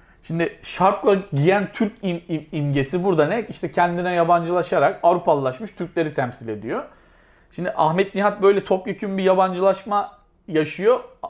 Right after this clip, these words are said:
Seyfettin'in gözünde bu yabancılaşmanın ve soysuzlaşmanın timsali haline geliyor. "Tanıdığım Ahmet Nihat Katolik olabilir. Akidesini esvap gibi değiştirebilen,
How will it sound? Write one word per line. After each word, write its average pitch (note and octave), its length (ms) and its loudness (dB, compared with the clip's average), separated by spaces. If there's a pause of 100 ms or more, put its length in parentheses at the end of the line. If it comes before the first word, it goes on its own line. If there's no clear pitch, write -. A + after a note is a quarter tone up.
Seyfettin'in G3 720 -2
gözünde F#3+ 560 0
bu F#3 220 -2
yabancılaşmanın F#3+ 920 0
ve G3 120 2
soysuzlaşmanın F#3 760 -2
timsali E3+ 560 0
haline B2 280 -2
geliyor. G2+ 300 -10 (920)
"Tanıdığım A3+ 420 2
Ahmet G#3 320 2
Nihat G#3+ 280 2
Katolik F3 400 -4
olabilir. C#3+ 380 -2 (840)
Akidesini F#3 540 0
esvap G#3 460 -2
gibi F3+ 220 -6
değiştirebilen, D#3+ 800 -4